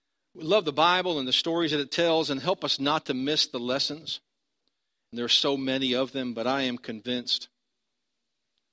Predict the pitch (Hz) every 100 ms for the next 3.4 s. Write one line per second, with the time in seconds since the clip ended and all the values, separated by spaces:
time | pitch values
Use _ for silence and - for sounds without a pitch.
0 | _ _ _ _ _ _ _ _ _ _
1 | _ _ _ _ _ - 120 117 151 143
2 | 139 147 147 131 117 113 127 120 113 123
3 | 135 127 107 107